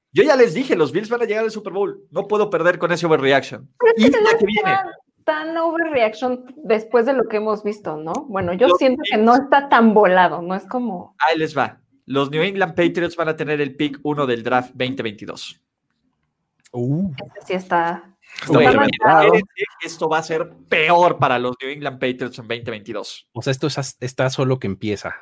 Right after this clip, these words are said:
Speaker 3: ¿no? O
Speaker 1: Exacto,
Speaker 3: sea
Speaker 1: güey, winter is coming, muchachos. Eso es lo que
Speaker 3: Uy, Matthew Stafford a los Pats, dice aquí César, César Hernández. Wow.
Speaker 4: Es un deseo más que un overreaction.
Speaker 3: Ese es un
Speaker 2: Sí, ese,
Speaker 3: deseo.
Speaker 2: ajá,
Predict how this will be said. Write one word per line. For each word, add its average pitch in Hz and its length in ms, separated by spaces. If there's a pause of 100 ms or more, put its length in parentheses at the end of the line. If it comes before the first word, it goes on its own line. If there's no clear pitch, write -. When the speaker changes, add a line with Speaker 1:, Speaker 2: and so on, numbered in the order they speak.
(120)
Speaker 3:
¿no? 92 180
O 220 80
Speaker 1:
Exacto, - 280
Speaker 3:
sea 87 120
Speaker 1:
güey, 180 200 (100)
winter 214 260
is 202 140
coming, 165 340
muchachos. 127 680
Eso 196 260
es 170 40
lo 151 80
que 113 400 (1500)
Speaker 3:
Uy, 196 220
Matthew 92 260
Stafford 139 340
a 107 80
los 90 160
Pats, - 280
dice 127 160
aquí 127 160
César, 123 520
César 117 240
Hernández. 104 500 (320)
Wow. 110 300 (240)
Speaker 4:
Es 131 160
un 131 140
deseo 110 340
más 101 180
que 104 120
un 104 80
overreaction. 82 720 (440)
Speaker 3:
Ese 131 140
es 147 80
un 143 140
Speaker 2:
Sí, 135 60
ese, 135 200
Speaker 3:
deseo. - 220
Speaker 2:
ajá, 262 260